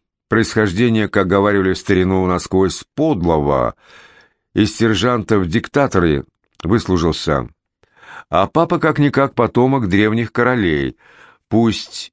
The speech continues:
и не по прямой линии, зато, что немаловажно, по женской.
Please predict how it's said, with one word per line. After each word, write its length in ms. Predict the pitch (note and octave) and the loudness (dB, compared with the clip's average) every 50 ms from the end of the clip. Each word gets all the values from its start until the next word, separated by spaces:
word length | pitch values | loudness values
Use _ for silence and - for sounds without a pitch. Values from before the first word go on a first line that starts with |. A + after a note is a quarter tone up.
| _ - | _ -2
и 100 | - G#2+ | 0 2
не 100 | A2+ A#2 | 2 2
по 140 | - A#2+ A#2 | 2 0 -2
прямой 380 | - C3+ D3 C#3+ C#3 G#2 F#2 | 0 0 0 0 0 0 0
линии, 320 | E2 E2+ D#2+ D2+ D2 D2 D2+ | 0 0 0 0 0 0 0
зато, 560 | D2+ F2+ G2 F2+ - - D3 D3 D3+ C3 - _ _ _ _ _ _ _ _ - | 0 0 -2 -2 0 0 0 2 2 0 -4 _ _ _ _ _ _ _ _ -12
что 240 | - - - B2 A#2+ | -10 -4 0 0 2
немаловажно, 720 | A#2+ A#2+ A#2 A#2 A2+ A2+ A2 A2 A2 G#2+ E2+ F#2+ G2+ F#2+ | 2 2 2 2 0 0 0 0 0 -2 -2 -2 -2 -2
по 180 | - - A2 A2 | 0 0 0 0
женской. 760 | E2 D#2 F2 E2 D2+ D2 - - - - D2 C#2 C2 A#1 | 0 0 0 0 0 -2 -4 -8 -6 -4 -2 -2 -2 -4